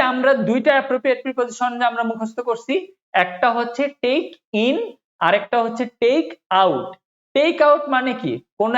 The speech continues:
একটা রেস্টুরেন্ট থেকে যখন আমি খাবার কিনি, আমি কি বলি যে আমি কি ডাইন ইন করব নাকি ডাইন আউট করব? So ডাইন আউট তো আমরা বলি না,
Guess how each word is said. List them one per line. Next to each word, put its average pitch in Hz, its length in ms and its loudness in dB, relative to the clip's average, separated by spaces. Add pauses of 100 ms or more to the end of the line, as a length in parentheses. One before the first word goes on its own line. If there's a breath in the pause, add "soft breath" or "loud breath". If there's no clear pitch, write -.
একটা 240 180 -2
রেস্টুরেন্ট 285 720 2
থেকে 233 180 -2
যখন 196 320 0
আমি 185 100 -6 (100)
খাবার 226 260 4 (100)
কিনি, 165 180 -6
আমি 196 280 0
কি 269 80 0
বলি 151 260 0 (500)
যে 175 120 4 (240)
আমি 202 180 0
কি 330 60 2 (200)
ডাইন 214 300 2 (260)
ইন 302 220 0
করব 302 300 2 (640)
নাকি 208 300 0 (160)
ডাইন 208 240 2 (240)
আউট 233 220 4 (120)
করব? 131 180 -2 (120)
So 180 60 2 (220)
ডাইন 220 260 2 (180)
আউট 220 280 4 (140)
তো 339 60 6 (120)
আমরা 220 180 2 (100)
বলি 156 200 0
না, 247 60 2